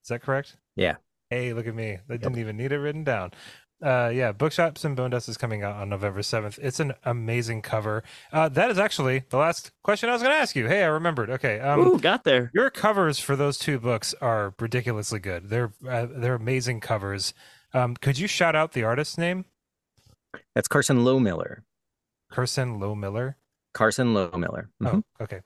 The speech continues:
Speaker 1: cool.
Speaker 2: He goes by
Speaker 1: Yeah.
Speaker 2: Emberwick on Twitter and probably other social media
Speaker 1: Cool. I just
Speaker 2: platforms.
Speaker 1: wanted to link that into the description on this episode 'cause I don't think I did it on the last one. And, um, the art i-, on those covers is just so magnificent.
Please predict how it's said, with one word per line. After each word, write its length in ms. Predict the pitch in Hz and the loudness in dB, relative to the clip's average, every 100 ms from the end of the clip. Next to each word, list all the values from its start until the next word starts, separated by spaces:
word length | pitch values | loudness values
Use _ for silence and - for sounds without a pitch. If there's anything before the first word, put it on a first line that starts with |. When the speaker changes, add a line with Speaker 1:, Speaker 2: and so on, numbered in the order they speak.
| - | -8
Speaker 1:
cool. 100 | 117 | 0
Speaker 2:
He 40 | |
goes 160 | 117 120 | 4 6
by 120 | 110 | 4
Speaker 1:
Yeah. 100 | 113 | 4
Speaker 2:
Emberwick 560 | 127 120 95 87 78 - | 4 4 2 0 -2 -4
on 520 | 107 92 85 82 78 - | 0 0 2 0 -4 0
Twitter 440 | 113 95 90 87 | 2 4 2 2
and 500 | 80 80 78 76 76 _ - | 0 -2 -2 -4 -6 _ -6
probably 340 | 78 69 73 | -4 -2 -4
other 240 | 73 69 - - | -2 -4 -6 -4
social 400 | 82 76 76 71 | -2 -2 -4 -4
media 400 | 76 78 - - _ _ | -4 -6 -8 -10 _ _
Speaker 1:
Cool. 200 | - 110 | -4 0
I 40 | 78 | 0
just 80 | |
Speaker 2:
platforms. 260 | - 135 - | 0 -4 0
Speaker 1:
wanted 180 | 160 156 | 0 0
to 60 | 135 | -2
link 220 | 117 117 | -4 -2
that 220 | 117 110 - | -2 -2 -4
into 240 | 107 113 | -4 -4
the 100 | 107 | -4
description 460 | 98 98 107 101 110 | -4 -4 -6 -4 -6
on 60 | 101 | -6
this 160 | 98 | -6
episode 220 | 101 101 | -6 -6
'cause 100 | 101 | -4
I 80 | 107 | -2
don't 100 | 127 | -2
think 140 | 147 123 | -2 -2
I 40 | |
did 160 | 104 110 | -2 -4
it 40 | |
on 120 | 107 | -4
the 60 | 98 | -4
last 320 | 92 98 - | -4 -4 -4
one. 280 | 135 139 139 | -2 -2 -2
And, 340 | 127 110 98 | -4 -6 -4
um, 300 | 98 92 92 - _ - | -4 -6 -8 -18 _ -12
the 180 | 110 123 | -8 -2
art 300 | 131 143 - | 0 0 -2
i-, 200 | 123 110 - - | -6 -6 -10 -6
on 140 | 107 | -6
those 180 | 98 - | -6 -4
covers 400 | 110 95 92 95 | -4 -4 -8 -8
is 100 | 90 | -10
just 420 | - 87 - - | -8 -8 -10 -10
so 240 | - 110 | -6 -6
magnificent. 680 | 95 90 92 92 - 98 95 | -6 -8 -8 -10 -8 -8 -10